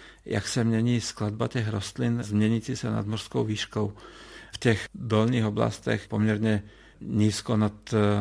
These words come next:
mořem, třeba do výšky kolem těch dvě stě, dvě stě padesáti metrů, tak jsme viděli růst, eh, banánovníky kolem silnic, ale to nebyly plochy, že by to byly sady, ale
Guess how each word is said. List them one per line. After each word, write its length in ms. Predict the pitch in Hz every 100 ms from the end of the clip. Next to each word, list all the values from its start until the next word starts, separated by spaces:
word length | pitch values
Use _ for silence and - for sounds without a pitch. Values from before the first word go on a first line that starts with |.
| 110
mořem, 420 | 107 98 107 101
třeba 360 | - 110 107 101
do 260 | 104 98
výšky 320 | 98 101 -
kolem 220 | - 110 104
těch 140 | 104
dvě 160 | 98 104
stě, 280 | - 113 101 - - - -
dvě 140 | 113
stě 160 | 101 117
padesáti 560 | - 107 107 113 113 110
metrů, 460 | 101 - 113 110 - - - - -
tak 180 | 107
jsme 180 | 101 107
viděli 360 | 104 110 107 107
růst, 420 | 104 101 - -
eh, 360 | 107 98 98 101
banánovníky 1120 | 101 104 107 113 113 117 110 - 123 117 - - -
kolem 300 | - 110 110
silnic, 520 | 107 120 113 113 113
ale 220 | 117 110 107 - - -
to 100 | -
nebyly 360 | 135 127 131 120
plochy, 540 | 110 - 107 98 -
že 60 | 110
by 100 | 107
to 100 | 113
byly 180 | 113 113
sady, 360 | - 104 107
ale 200 | 110 110